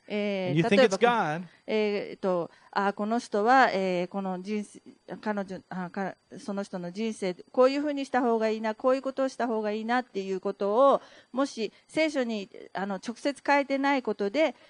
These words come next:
Speaker 1: えー、神様から聞いてるなって、あの、聞こえたなって思うことがあった時。
Speaker 2: That's a little bit more, um, subjective.
Speaker 1: そういう時はちょっと、えーと、主観的なことですね。
Speaker 2: And you need to be careful.
Speaker 1: 少し。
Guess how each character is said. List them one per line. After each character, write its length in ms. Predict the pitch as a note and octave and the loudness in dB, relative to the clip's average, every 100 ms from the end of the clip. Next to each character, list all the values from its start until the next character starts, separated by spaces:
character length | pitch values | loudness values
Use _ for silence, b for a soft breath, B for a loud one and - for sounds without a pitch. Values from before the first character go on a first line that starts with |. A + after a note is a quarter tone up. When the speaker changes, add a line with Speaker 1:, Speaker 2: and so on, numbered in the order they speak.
| b | b
Speaker 1:
え 100 | G3+ | -4
ー、 60 | G3+ | -4
神 200 | A#3+ A3+ | -4 -4
様 240 | A3 G#3 | -4 -4
か 140 | G#3 G3+ | -2 -2
ら 100 | G#3 | -2
聞 180 | - | -6
い 40 | A#3 | -4
て 160 | B3 | -2
る 100 | A#3 | 0
な 220 | A#3+ C4 C4+ | 0 2 0
っ 40 | |
て、 160 | - G3+ | 0 -4
あ 60 | |
の、 120 | G#3 G3 | -2 -8
聞 140 | - | -2
こ 120 | B3 | 0
え 60 | B3 | 2
た 180 | B3 B3 | 0 2
な 200 | C#4+ D#4+ | 2 2
っ 40 | |
て 220 | _ G3 | _ 0
思 280 | - A#3 D4 | 4 6 6
う 40 | C4 | 6
こ 120 | A3 | 2
と 120 | F#3+ | 2
が 140 | E3+ | 4
あ 60 | G#3 | 4
っ 60 | - | 4
た 100 | D#3 | -6
時。 280 | C#3+ - - | -12 -14 0
Speaker 2:
That's 260 | E3+ F#3+ | 2 4
a 40 | F3+ | 4
little 340 | E3 A3 C4+ | 8 10 8
bit 180 | A#3+ B3 | 6 2
more, 540 | G#3 A3 A3+ A3 A3 - | 6 8 10 8 6 6
um, 480 | F3 F3 D#3+ D3 - | 8 8 6 0 -8
subjective. 680 | - F#3+ D#3 G3 A#3 F#3+ A#2 - - _ _ | 0 2 6 8 8 4 -2 -4 -20 _ _
Speaker 1:
そ 140 | - | -2
う 20 | |
い 40 | D4+ | 0
う 40 | |
時 200 | D#4 C4+ | 0 -2
は 60 | A3+ | -2
ち 100 | D#4+ | -2
ょ 20 | |
っ 40 | |
と、 260 | C#4 G#3+ - b b b _ _ - | 0 0 0 b b b _ _ -6
え 100 | G#3 | -2
ー 40 | G3+ | 0
と、 220 | F#3+ F3 | 0 -2
主 160 | - | -4
観 260 | - C4 B3+ | 4 4 4
的 240 | B3 A3+ | 0 0
な 120 | G3+ F3+ | -4 -6
こ 100 | F3 | -8
と 80 | |
で 140 | D3 A#2+ | -12 -12
す 80 | A#3+ | -6
ね。 100 | C#4+ | 2
Speaker 2:
And 300 | E3+ E3+ E3+ | 4 4 4
you 60 | |
need 140 | F#3 F#3 | 2 0
to 80 | |
be 120 | F3+ F#3+ | -2 2
careful. 220 | B3 C4+ | 2 2
Speaker 1:
少 180 | |
し。 40 | - | 0